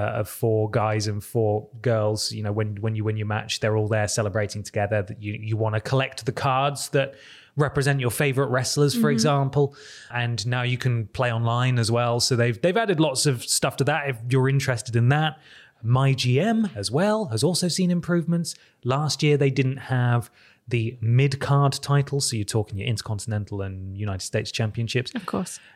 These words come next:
Speaker 1: Of course. And even the tag belts weren't in it last year,
Speaker 2: Mm.
Speaker 1: but they are now.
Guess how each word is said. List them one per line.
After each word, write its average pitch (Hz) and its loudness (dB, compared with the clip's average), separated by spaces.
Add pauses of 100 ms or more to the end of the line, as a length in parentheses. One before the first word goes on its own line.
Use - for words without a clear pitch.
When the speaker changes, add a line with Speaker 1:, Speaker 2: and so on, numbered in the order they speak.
Speaker 1:
Of - -20
course. 104 -4 (280)
And 127 -2
even 160 4
the 135 4
tag 147 -2
belts 110 0
weren't 117 2
in 113 0
it 113 -2
last 113 0
year, 107 2
Speaker 2:
Mm. 202 0
Speaker 1:
but 131 2
they 127 2
are 160 2
now. 123 0